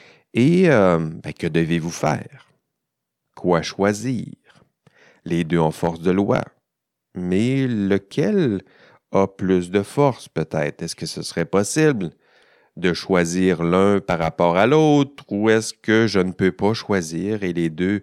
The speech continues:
sont d'égale force ? Qu'est-ce que je fais ? Et poser cette question, c'est poser, euh, le, la question ou le problème de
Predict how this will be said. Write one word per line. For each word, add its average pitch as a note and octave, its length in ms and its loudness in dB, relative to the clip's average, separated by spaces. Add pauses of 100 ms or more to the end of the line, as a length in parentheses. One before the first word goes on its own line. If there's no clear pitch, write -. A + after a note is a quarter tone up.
(360)
sont F2 280 -4
d'égale E2 420 -2
force ? - 600 -4 (200)
Qu'est-ce - 260 -8
que E2+ 120 -4
je - 140 -10
fais ? F2 300 -4 (760)
Et C#3+ 220 4
poser B2 520 2
cette A2 220 -6
question, F2+ 600 -2
c'est - 260 -4
poser, E2 560 -2 (460)
euh, D#2+ 280 0
le, D#2 580 2
la D#2+ 140 -2
question E2+ 540 -6 (340)
ou F2+ 200 -4
le E2+ 120 0
problème E2 500 -4 (220)
de G2 360 -2